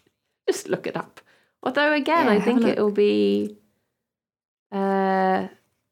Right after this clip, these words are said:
Speaker 1: different reasons. 'Cause it was literally just because I'd seen, oh, it says, reli-, "See religious imagery."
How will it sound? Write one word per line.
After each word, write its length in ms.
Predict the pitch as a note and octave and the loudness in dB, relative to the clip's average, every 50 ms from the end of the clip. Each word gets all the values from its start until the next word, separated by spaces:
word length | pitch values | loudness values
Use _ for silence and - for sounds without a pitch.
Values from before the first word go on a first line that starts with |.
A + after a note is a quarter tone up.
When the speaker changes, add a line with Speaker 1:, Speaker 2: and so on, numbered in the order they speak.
| _ _ _ _ _ _ _ _ | _ _ _ _ _ _ _ _
Speaker 1:
different 380 | - A#3 A#3 - A3 G#3+ G#3+ G#3 | -4 -4 -2 -2 -4 -4 -2 -2
reasons. 500 | G#3 A#3+ B3+ C4+ C4 A3 F3 E3 F3 - | -2 -2 -2 -2 -2 -2 -2 -2 -4 -2
'Cause 160 | - G#3 G#3 | -2 0 0
it 120 | A#3+ A#3 | 2 2
was 260 | B3 D4+ D#4 C#4 B3+ | 2 2 0 0 0
literally 300 | - A3+ G3 - - G3+ F#3 | 0 -2 -2 -2 -2 -2 -2
just 180 | F#3+ F3+ - | -2 -4 -4
because 260 | - F#3 - F#3 F3 F3+ | -6 -4 -4 -2 -2 -2
I'd 160 | F3 F3 F3 | -4 -4 -4
seen, 480 | - - F3+ F3+ F3 F3 F3+ F3+ F#3 F#3+ - _ _ _ _ _ _ _ _ _ _ _ _ _ _ _ _ _ _ _ _ _ _ _ _ | -4 -4 -2 -2 -2 -2 -4 -6 -8 -10 -14 _ _ _ _ _ _ _ _ _ _ _ _ _ _ _ _ _ _ _ _ _ _ _ _
oh, 180 | - G3 B3+ A#3+ | -2 0 0 0
it 80 | - | 0
says, 200 | - - F#3 F#3 - | 0 -2 -2 -2 -4
reli-, 480 | F3 E3+ F3 F3 F3+ F#3 F#3 F#3 F#3+ | -2 0 0 0 2 0 -2 -2 -4
"See 300 | - - - A#3+ C4+ D4 | -6 -4 0 2 2 2
religious 640 | C4+ B3 A#3+ A#3 A3+ B3 A#3+ B3 C#4 C4+ B3+ - - | 2 2 2 2 2 0 0 0 -2 -2 -2 -4 -4
imagery." 680 | - A3+ A3+ A3 F#3+ - - - D3+ D#3 - - F3 F3 | -4 -2 0 0 -2 -2 -2 -6 -8 -8 -6 -8 -8 -10